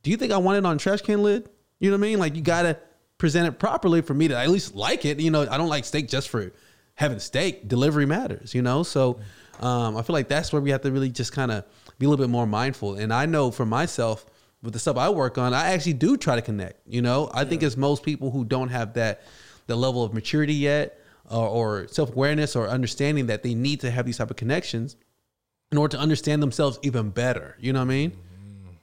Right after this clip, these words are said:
Speaker 1: But, you know, that's just kinda what it is. But, um, the person who just won in something, you know, recently, um,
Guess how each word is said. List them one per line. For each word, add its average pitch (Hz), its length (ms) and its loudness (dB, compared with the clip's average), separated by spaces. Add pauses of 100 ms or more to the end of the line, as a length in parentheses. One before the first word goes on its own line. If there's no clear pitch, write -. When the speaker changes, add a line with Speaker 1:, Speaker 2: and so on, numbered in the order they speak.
(160)
Speaker 1:
But, - 140 -8
you 139 80 2
know, 104 320 0 (460)
that's 117 140 -6
just 127 120 -4
kinda 120 180 0
what 107 140 0
it 104 100 0
is. 107 260 -2
But, 104 320 -2 (500)
um, 101 600 -4
the 104 80 -10
person 165 260 0
who 139 60 2
just 139 180 0
won 151 340 0
in 131 100 -2
something, 101 460 -8 (160)
you 120 120 -4
know, 110 80 -2
recently, 107 560 -4
um, 101 480 -4